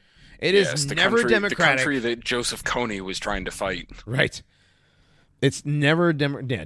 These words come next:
Speaker 1: democratic. Yeah. And about the, and people's, <laughs> yes, and by people they mean the communists that are backed by the C I A. Yes.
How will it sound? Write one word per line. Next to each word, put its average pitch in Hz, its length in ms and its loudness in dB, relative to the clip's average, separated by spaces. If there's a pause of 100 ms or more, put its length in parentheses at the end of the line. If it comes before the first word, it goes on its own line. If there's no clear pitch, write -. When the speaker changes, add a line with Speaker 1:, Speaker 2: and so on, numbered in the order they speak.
Speaker 1:
democratic. 95 800 -4 (400)
Yeah. 50 120 -20 (720)
And 120 180 -12 (160)
about 156 320 -6
the, 127 160 -10
and 131 200 -12
people's, 127 540 -2 (500)
<laughs> - 460 -20
yes, 131 380 0
and 110 100 -8
by 117 140 2
people 135 360 2
they 110 140 0
mean 107 880 -4
the 107 280 -10
communists 104 720 -2
that 95 160 -2
are 90 80 -2
backed 87 400 -8
by 87 180 -2
the 82 140 0
C 95 200 -4
I 80 100 -6
A. 58 160 -10 (1200)
Yes. - 260 -20